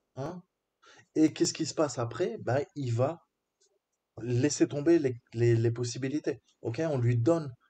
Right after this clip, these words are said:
la capacité. Une fois qu'il a terminé son ping, qu'on referme le programme, qu'est-ce qui se passe ?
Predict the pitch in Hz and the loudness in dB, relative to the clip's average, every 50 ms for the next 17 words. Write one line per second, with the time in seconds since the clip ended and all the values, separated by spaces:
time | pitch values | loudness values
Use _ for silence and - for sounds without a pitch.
0 | - - _ 117 131 139 - 151 139 143 151 143 135 - - 131 120 117 151 160 | -20 -12 _ 0 0 0 2 0 0 2 0 -2 -2 -2 -6 -6 -2 0 0 -2
1 | 202 - - - - _ _ _ - 131 139 139 120 - 156 160 160 156 147 143 | -2 -6 -16 -20 -20 _ _ _ -6 -4 -4 -4 -4 -4 -2 0 0 0 0 -4
2 | - - 135 120 107 113 - 120 117 120 117 120 120 117 117 120 110 110 - 131 | -8 -4 0 0 0 0 0 0 2 4 4 4 2 2 0 -4 -4 -4 -4 -6
3 | 127 120 117 - 113 98 - 110 127 131 127 - 131 123 120 117 110 113 - 110 | -6 -6 -4 -4 -6 -6 -2 -2 -2 -2 -2 -4 -2 -2 0 -2 -2 -2 -4 -6
4 | 104 107 127 156 180 175 - - - _ _ _ - 110 113 117 - 110 - - | -4 -2 -4 -4 -4 -6 -18 -20 -20 _ _ _ -6 -6 -6 -6 -10 -14 -14 -4
5 | _ 131 147 170 - - - | _ 0 0 0 -4 -10 -16